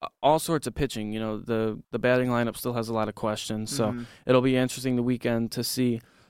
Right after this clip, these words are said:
Speaker 1: um, you know, how they perform against this pitching and also how they perform in the cold. You know, it's gonna be cold again
Speaker 2: Yeah,
Speaker 1: in
Speaker 2: it's
Speaker 1: East
Speaker 2: not gonna be
Speaker 1: Lansing
Speaker 2: pretty here in East
Speaker 1: like it
Speaker 2: Lansing.
Speaker 1: was today. So, you know, the, the bats weren't sharp today, and so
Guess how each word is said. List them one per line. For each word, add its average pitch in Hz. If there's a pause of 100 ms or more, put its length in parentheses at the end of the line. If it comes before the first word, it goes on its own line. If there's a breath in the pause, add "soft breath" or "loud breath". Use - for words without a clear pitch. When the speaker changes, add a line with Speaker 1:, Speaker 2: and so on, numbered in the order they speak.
(140 soft breath)
Speaker 1:
um, 110
you 131
know, 127
how 131
they 127
perform 123
against 117
this 120
pitching 123
and 120
also 156
how 165
they 151
perform 151
in 123
the 117
cold. 113
You 117
know, 113
it's 120
gonna 180
be 156
cold 127
again 113
Speaker 2:
Yeah, 110
Speaker 1:
in 117
Speaker 2:
it's 117
Speaker 1:
East 113
Speaker 2:
not 127
gonna 123
be 117
Speaker 1:
Lansing 117
Speaker 2:
pretty 120
here 113
in 107
East 110
Speaker 1:
like 117
it 120
Speaker 2:
Lansing. 117
Speaker 1:
was 113
today. 110
So, 113 (260 loud breath)
you -
know, 123
the, 123
the 139
bats 143
weren't 180
sharp 160
today, 147
and 131
so 127